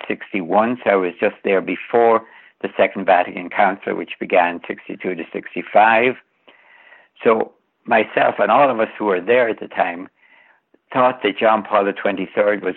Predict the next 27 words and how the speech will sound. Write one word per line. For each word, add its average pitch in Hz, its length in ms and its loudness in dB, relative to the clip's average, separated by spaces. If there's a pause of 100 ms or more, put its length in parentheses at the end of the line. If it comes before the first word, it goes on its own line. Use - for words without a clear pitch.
(100)
going 120 340 2
to - 80 -10
be 101 220 -4
able 95 340 -2 (100)
to 92 260 -4 (880)
fully 143 260 6
reform 107 540 2
the 98 80 -6
church - 400 -4
in 98 180 -6
every 107 280 0
way 92 240 2
that 92 120 -2
was 87 180 -6
possible. - 600 -6 (880)
Now, 92 220 2
we 101 240 -2
weren't 120 440 2
thinking, 117 320 -6
and 98 80 -4
I 95 100 4
wasn't 107 340 0
thinking 95 280 -8
at 92 80 -6
that 95 280 2
time, 104 380 -4 (960)
of 95 280 2